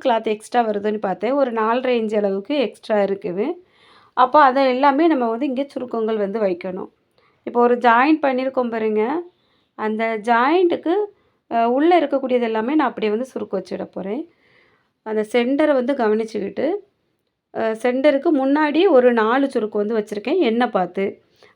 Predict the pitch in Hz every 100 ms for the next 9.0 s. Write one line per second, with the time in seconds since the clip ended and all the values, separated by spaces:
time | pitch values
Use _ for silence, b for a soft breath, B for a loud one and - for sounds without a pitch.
0 | - 247 254 247 233 226 294 330 233 220
1 | 214 233 226 233 226 220 285 214 214 277
2 | 214 202 - 220 220 202 202 196 196 202
3 | - - 247 233 226 208 208 262 240 208
4 | 226 220 202 196 196 185 190 190 403 -
5 | b b b b _ 254 226 240 226 202
6 | 190 202 330 466 _ _ _ _ 247 247
7 | 247 262 339 277 247 254 247 277 254 359
8 | 349 277 320 285 269 269 262 254 240 233